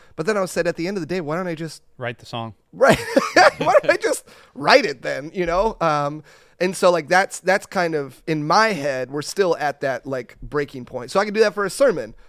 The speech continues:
Speaker 1: but, like, I would have to continue to, like, form it in a way that, like, maybe it would help me pull certain things that I wouldn't be able to pull from the internet or whatever. But I would still be doing, like, a, a, a significant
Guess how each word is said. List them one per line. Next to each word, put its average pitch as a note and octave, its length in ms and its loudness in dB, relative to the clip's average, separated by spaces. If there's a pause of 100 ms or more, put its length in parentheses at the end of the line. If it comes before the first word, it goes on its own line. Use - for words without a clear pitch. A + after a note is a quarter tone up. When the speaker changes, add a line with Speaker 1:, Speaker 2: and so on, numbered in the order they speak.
(500)
Speaker 1:
but, F#3+ 180 0
like, F3 300 -2
I F#3 80 4
would G3+ 100 -2
have G#3+ 140 -2
to G3 100 0
continue G#3 540 -4
to, - 160 -6
like, D3 240 -2
form C#4 400 0
it D3+ 160 -4
in F3 80 -2
a E3 80 0
way G3+ 240 2
that, D#3+ 160 -2
like, C#3 180 -4
maybe G#3+ 240 -2
it G3 80 -8
would D#3+ 140 -6
help G#3 260 -4
me F3 220 -6
pull F3 600 0 (260)
certain G3+ 320 -2
things F#3+ 260 -4
that D#3+ 120 -2
I E3 80 -2
wouldn't E3+ 260 -6
be D#3 100 -6
able C#3 160 -10
to C3 140 -16
pull D#3+ 420 0
from D3+ 220 -6
the C#3 100 -8
internet E3 320 -4
or B2 40 -10
whatever. A#2+ 440 -12 (260)
But F#3 220 2
I F#3+ 160 8
would G#3+ 200 -4
still A#3+ 340 -4
be F3+ 180 -10
doing, D3 460 -4
like, C#3+ 280 -8 (180)
a, C#3+ 400 -8
a, C#3 160 -10 (680)
a D#3+ 100 0
significant F3 840 -2